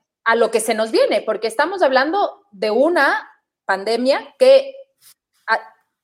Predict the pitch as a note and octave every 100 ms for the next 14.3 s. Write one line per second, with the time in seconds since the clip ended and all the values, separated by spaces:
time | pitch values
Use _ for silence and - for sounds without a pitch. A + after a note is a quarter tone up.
0 | - G#3 G3 E3+ - _ A3 G3+ G3+ A3
1 | B3 C#4 A3+ G#3+ F#3+ F#3+ G3+ A3 A#3 -
2 | F#3+ F3 A3 A3+ G3 F#3+ A3+ C4 A#3+ G3+
3 | A#3 - G#3 G#3 G3+ C4 B3+ F#3 G#3 -
4 | D3+ - _ _ _ _ _ _ _ _
5 | G3+ F#3+ F3 G3 G3+ F#3+ F#3 F3+ D3+ -
6 | - - F#3+ A3 G#3+ - _ _ _ _
7 | - C4+ D4 F4+ F#4 D4+ A#3+ F#3 - D#4
8 | - - A#3+ G3+ E4+ - G3 F#3+ D#4 G3+
9 | C#3 _ - A3 B3+ C4 C4 C#4+ - D#4
10 | E4+ D#4+ - D#4 D4 C4 C4 - C4+ D#4+
11 | D#4 - _ _ B3+ C#4 D#4 - G#3 -
12 | C4 D4+ - B3+ C4+ - D#4 C#4+ A#3+ G#3+
13 | A3+ C4 C4 A3+ G3+ G#3 B3 G#3+ - B3+
14 | B3 A#3+ B3+